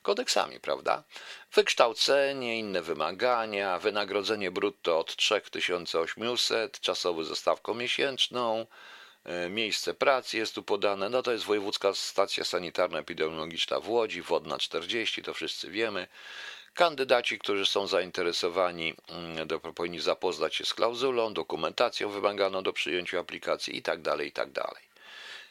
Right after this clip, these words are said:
A więc nagle się zaczyna szukać kierow-, otworzyć sekcję do spraw egzekucji szczepień i szukać takich stron. A więc samo słowo egzekucja szczepień świadczy o tym, że to nie będzie dobrowolne.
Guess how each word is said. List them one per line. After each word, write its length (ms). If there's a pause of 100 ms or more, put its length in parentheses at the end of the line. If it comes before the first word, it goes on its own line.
(160)
A 140
więc 240
nagle 260
się 140
zaczyna 360
szukać 380
kierow-, 460
otworzyć 460
sekcję 360
do 100
spraw 260
egzekucji 500
szczepień 480
i 100
szukać 360
takich 480 (220)
stron. 380 (180)
A 120
więc 200
samo 240
słowo 360
egzekucja 600
szczepień 460 (800)
świadczy 460
o 80
tym, 200
że 120
to 120
nie 160
będzie 320
dobrowolne. 720